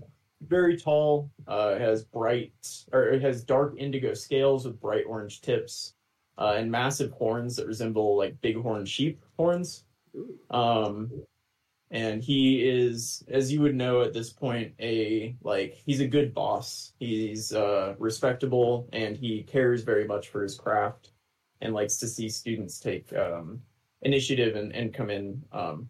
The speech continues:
Speaker 1: and he's gonna hold up the tools and he's gonna say, "Did you make these, Mog?"
Speaker 2: Yeah.
Speaker 1: These are very impressive.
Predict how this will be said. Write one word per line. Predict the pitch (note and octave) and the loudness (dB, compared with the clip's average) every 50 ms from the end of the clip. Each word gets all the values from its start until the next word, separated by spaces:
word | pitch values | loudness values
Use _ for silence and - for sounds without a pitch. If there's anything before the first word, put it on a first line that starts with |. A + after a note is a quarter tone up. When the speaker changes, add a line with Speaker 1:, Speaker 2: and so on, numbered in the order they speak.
| - _ _ | -18 _ _
Speaker 1:
and | - C3 | -2 0
he's | C3+ B2+ | 0 2
gonna | C3+ D3 C3+ B2+ | 2 2 2 2
hold | C3+ D#3+ D3+ D3 C#3 | 2 4 4 6 6
up | C3+ B2+ - | 4 4 2
the | B2 A2+ - | -2 -6 -6
tools | - - C3+ B2+ A2+ A2 G#2+ G#2 | -4 -4 0 2 2 0 0 -2
and | G2+ F#2+ | -8 -10
he's | G#2 G2+ | -12 -12
gonna | G2+ F#2+ | -12 -14
say, | - - A2+ G2 F#2+ F#2 - _ | -8 -4 -4 -4 -4 -4 -8 _
"Did | A2+ G#2 A2+ | -14 -6 -4
you | C#3+ D#3 | -2 0
make | C#3 B2 B2 B2 - | 2 0 0 -2 -2
these, | - D3+ D#3 D#3+ D#3+ D3+ - - - - _ _ _ _ | -2 -2 -2 -2 -2 -4 -8 -12 -16 -20 _ _ _ _
Mog?" | C#3 C#3 C#3+ D3+ D#3+ D3+ - - _ _ _ | -2 0 2 2 0 -2 -6 -12 _ _ _
Speaker 2:
Yeah. | - C#3+ C#3+ C#3 - - - _ _ _ _ _ _ _ _ _ _ _ _ _ - - - _ _ _ _ _ _ _ _ _ _ _ _ _ _ _ _ _ _ _ _ _ _ _ _ _ _ _ _ _ | -2 -2 0 0 -2 -4 -10 _ _ _ _ _ _ _ _ _ _ _ _ _ -20 -20 -20 _ _ _ _ _ _ _ _ _ _ _ _ _ _ _ _ _ _ _ _ _ _ _ _ _ _ _ _ _
Speaker 1:
These | C3+ C3+ C#3+ | -2 2 4
are | D3+ D3+ C#3+ C3+ B2+ B2 A2+ A2 - - - _ | 6 6 6 6 4 4 0 -2 -8 -14 -6 _
very | D#3 D#3 D3+ C#3+ B2+ A#2+ A2+ | 0 2 2 2 2 0 -2
impressive. | G#2 G#2+ - - F2+ - - - - - - - | -6 -10 -10 -12 -12 -10 -12 -12 -12 -14 -14 -18